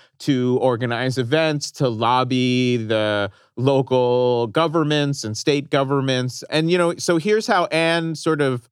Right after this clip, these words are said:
explained why they started that organization. And she, this shows really that they did dig into this issue and they did realize it's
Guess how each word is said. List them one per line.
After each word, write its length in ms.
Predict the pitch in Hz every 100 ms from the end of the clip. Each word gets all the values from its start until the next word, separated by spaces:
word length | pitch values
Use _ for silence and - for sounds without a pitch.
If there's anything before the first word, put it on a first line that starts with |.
| -
explained 640 | 151 - - 170 170 160
why 240 | 147 143
they 160 | 139 127
started 440 | - 135 123 117
that 320 | 113 107 104 -
organization. 800 | 131 160 226 262 262 - 92 98 _ _ _ _
And 160 | 143 156
she, 320 | 202 202 190
this 200 | 220 269
shows 440 | - 285 294 269
really 440 | 226 226 240 226 220
that 460 | 208 202 - - 175
they 180 | 202
did 760 | 208 180 165 208 220 165 131 131
dig 260 | 160 180 147
into 300 | 170 - 143
this 200 | 120 160
issue 340 | 175 147 120
and 120 | 120
they 140 | 135 139
did 340 | 131 156 165
realize 500 | 135 143 135 127 117
it's 220 | 127 -